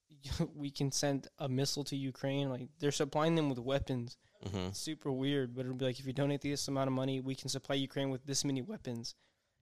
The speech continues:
Speaker 1: And they, they, like, they've gotten a shitload of money recently.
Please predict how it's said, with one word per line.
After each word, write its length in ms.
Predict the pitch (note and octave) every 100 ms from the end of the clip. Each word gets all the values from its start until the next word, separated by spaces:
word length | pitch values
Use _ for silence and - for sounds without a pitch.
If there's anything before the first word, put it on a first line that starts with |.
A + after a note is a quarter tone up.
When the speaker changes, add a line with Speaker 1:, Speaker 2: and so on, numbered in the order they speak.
| _
Speaker 1:
And 140 | C#3 C#3
they, 80 |
they, 200 | C3+ D3+
like, 300 | F#3 D3 D#2+
they've 160 | - D3
gotten 220 | E3 D3
a 40 | A#2
shitload 300 | - C#3 B2+
of 60 | A#2+
money 260 | A#2+ A#2+
recently. 440 | B2 A#2 B2 B2